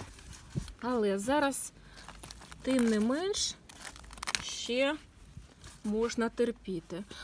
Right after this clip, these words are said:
Ось отак, обірвала ніжки, вгорі листочки є, і все причудово. Дивіться, яка вона гарна, ця мокароса. І ще, дивіться, якщо є отакі сухенькі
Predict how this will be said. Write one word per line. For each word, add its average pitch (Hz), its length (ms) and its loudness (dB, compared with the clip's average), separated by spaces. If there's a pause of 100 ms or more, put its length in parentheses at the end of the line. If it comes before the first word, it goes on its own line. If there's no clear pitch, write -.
(120)
Ось 440 200 2
отак, 226 340 0
обірвала 285 640 4
ніжки, 370 600 0 (280)
вгорі 269 420 2
листочки 240 720 -2
є, 330 360 2 (460)
і 427 300 4 (500)
все 320 480 0 (400)
причудово. 202 840 -2 (100)
Дивіться, 226 460 -4
яка 220 260 -6
вона 214 280 -2
гарна, 190 440 -6
ця - 220 -8
мокароса. 190 720 -8 (600)
І 277 220 4
ще, 202 340 0
дивіться, 190 560 -2 (320)
якщо 254 420 2
є 254 240 4
отакі 240 400 -2
сухенькі 196 760 -2